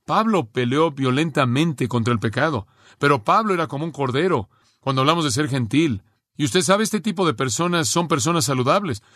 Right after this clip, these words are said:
porque este es el tipo de personas cuyo fuego y cuya furia no sale de su personalidad, sino que es en respuesta a algo que está mal. Y en ese punto tienen el derecho de mostrar algo de furia, ¿se da cuenta? Pero en sus corazones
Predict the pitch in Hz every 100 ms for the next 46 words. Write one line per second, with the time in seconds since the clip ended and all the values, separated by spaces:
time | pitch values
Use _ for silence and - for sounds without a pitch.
0 | - _ - 135 190 196 220 165 139 196
1 | 185 131 139 120 190 190 160 - _ -
2 | - 160 143 139 - 156 196 175 160 139
3 | 135 127 - 175 180 170 123 - _ _
4 | _ _ _ - 135 214 254 - 190 202
5 | 147 123 117 131 113 123 117 117 160 139
6 | - _ - - 143 131 151 190 190 165
7 | 139 - 175 185 165 139 131 - 151 151
8 | 175 180 120 - _ _ _ _ _ _
9 | 135 156 185 175 120 190 180 135 113 165
10 | 175 143 127 147 165 151 123 110 147 156
11 | 131 113 - 196 220 120 120 120 117 113
12 | 131 170 _ _ - 147 131 139 147 135
13 | - 180 170 -